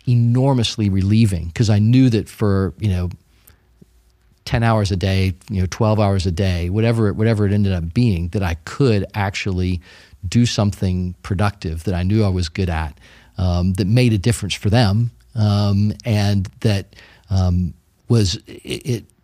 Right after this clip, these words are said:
the, the, the anxiety of, of being separated, I, I could set aside for a few, you know, for those hours in a day, and that was really helpful. Um, it, it, it, it could have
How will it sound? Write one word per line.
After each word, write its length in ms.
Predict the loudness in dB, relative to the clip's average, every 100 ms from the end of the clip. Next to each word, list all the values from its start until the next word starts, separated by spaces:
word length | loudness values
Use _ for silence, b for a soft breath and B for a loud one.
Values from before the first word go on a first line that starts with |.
| -10 -2
the, 220 | -2 0
the, 180 | -4 -2
the 140 | -2
anxiety 760 | 0 -2 -2 0 2 0 -2 -4
of, 180 | -4 -6
of 180 | -6
being 220 | -2 -2 -2
separated, 680 | -2 -2 -2 -2 -2 -6 -10 -16 -8
I, 200 | -6 -6
I 80 | -6
could 180 | -4 -4
set 220 | -2 -2
aside 460 | -2 -2 0 -2
for 300 | -6 -6 -6
a 40 | -6
few, 320 | -4 -2 -2
you 80 | -4
know, 60 | -4
for 140 | -4
those 220 | -4 -4 -2
hours 320 | -2 -2 -2
in 100 | -4
a 60 |
day, 260 | -4 -6 -6
and 100 | -4
that 100 | -4
was 160 | -4 -4
really 300 | -2 -2 -2
helpful. 440 | -4 -6 -14 -16 B B B _
Um, 420 | -4 -2 -2 -6 -6
it, 180 | -4 -2
it, 180 | -2 -2
it, 120 | -4 -4 -12 _
it 180 | -6 -4
could 200 | 0 0
have 300 | 0 -2